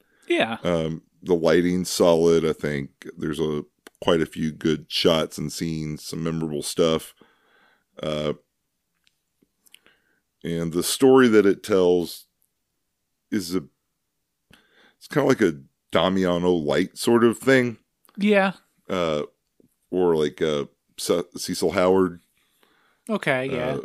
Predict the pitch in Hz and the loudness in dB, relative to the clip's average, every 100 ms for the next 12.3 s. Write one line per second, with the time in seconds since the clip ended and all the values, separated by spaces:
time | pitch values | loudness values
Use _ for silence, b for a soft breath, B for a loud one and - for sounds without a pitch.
0 | - - 90 87 78 82 78 71 78 - | -12 -8 -4 -2 -2 -2 -2 0 -2 -4
1 | _ - - _ _ _ _ _ _ - | _ -20 -20 _ _ _ _ _ _ -8
2 | 87 69 64 62 - 64 - 71 69 67 | -8 -8 -10 -12 -10 -12 -10 -12 -10 -10
3 | 67 - 67 69 - 76 76 123 143 104 | -12 -10 -8 -8 -4 -2 0 2 4 4
4 | 73 69 65 65 _ 67 60 - _ _ | 2 -2 -8 -12 _ -10 -10 -12 _ _
5 | _ _ _ - - - - - _ _ | _ _ _ -16 -16 -14 -14 -14 _ _
6 | - 92 _ _ _ _ - 64 57 _ | -18 -18 _ _ _ _ -6 -6 -6 _
7 | _ 95 82 87 80 82 - 76 71 71 | _ -10 -8 -8 -2 -2 -2 -6 -6 -6
8 | 73 67 - 71 69 69 65 62 65 65 | -6 -8 -8 -6 -6 -8 -12 -10 -10 -8
9 | 69 64 65 78 69 69 - 67 67 _ | -8 -8 -10 -10 -10 -10 -10 -10 -12 _
10 | b b 302 208 117 127 117 104 - _ | b b 0 0 0 -6 -6 -8 -18 _
11 | - 71 69 73 76 80 - 73 65 - | -18 -16 -12 -10 -8 -6 -4 -4 -4 -8
12 | 62 60 65 | -12 -10 -12